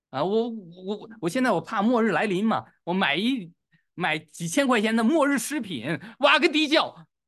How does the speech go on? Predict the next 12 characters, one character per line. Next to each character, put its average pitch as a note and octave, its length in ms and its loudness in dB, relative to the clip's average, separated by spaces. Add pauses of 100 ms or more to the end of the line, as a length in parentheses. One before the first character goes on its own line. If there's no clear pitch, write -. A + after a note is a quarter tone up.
(440)
放 D#4 240 4
在 C4 160 4
我 F#3+ 80 0
们 G3+ 100 -2
家 A#3+ 220 0
的 G3+ 160 0
这 G3+ 160 -8
个 D#3+ 340 -8 (580)
地 C4 160 -2
窖 G#3 200 0
里 B2+ 120 -6
面， G#2+ 280 -14